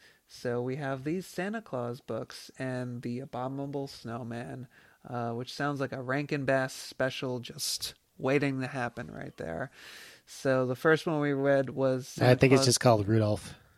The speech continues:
Speaker 1: Yeah, it is. It is.
Speaker 2: It's already been
Speaker 1: Um,
Speaker 2: made, Jose. <laughs>
Speaker 1: yeah, it, it has been made. The Bumble doesn't roast marshmallows. What are you talking about?
Speaker 2: Man, those things, you always have to, like, download some weird,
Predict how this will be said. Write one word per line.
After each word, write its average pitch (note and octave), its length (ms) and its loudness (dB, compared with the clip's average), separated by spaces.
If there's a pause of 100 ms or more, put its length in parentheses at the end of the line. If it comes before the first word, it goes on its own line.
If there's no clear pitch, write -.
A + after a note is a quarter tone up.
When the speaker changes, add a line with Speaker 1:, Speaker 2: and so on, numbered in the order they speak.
(200)
Speaker 1:
Yeah, C#3 400 2
it C3+ 140 0
is. C#3 440 -4
It B2 80 -4
is. - 200 -4
Speaker 2:
It's - 220 -8
already A2+ 240 4
been G#2+ 160 0
Speaker 1:
Um, G#2+ 60 -4
Speaker 2:
made, G#2+ 220 0
Jose. A2+ 380 2
<laughs> - 40 2
Speaker 1:
yeah, - 140 -6 (300)
it, D#3 260 2
it D#3 160 6
has A#2+ 340 0
been A#2+ 240 -6
made. A#2+ 420 -4 (1200)
The C3+ 100 4
Bumble F#3+ 400 8
doesn't B2 340 4
roast B2+ 300 2
marshmallows. D3 720 -2
What F3+ 120 0
are G3 40 2
you F3+ 80 2
talking D#3+ 340 0
about? B2 400 -2 (1300)
Speaker 2:
Man, B2 260 10
those E3+ 180 12
things, B2+ 280 10
you E3+ 60 12
always G3 200 10
have E3 160 10
to, C#3+ 80 10
like, B2 260 10
download A2+ 460 6
some A2 280 4
weird, G#2 460 6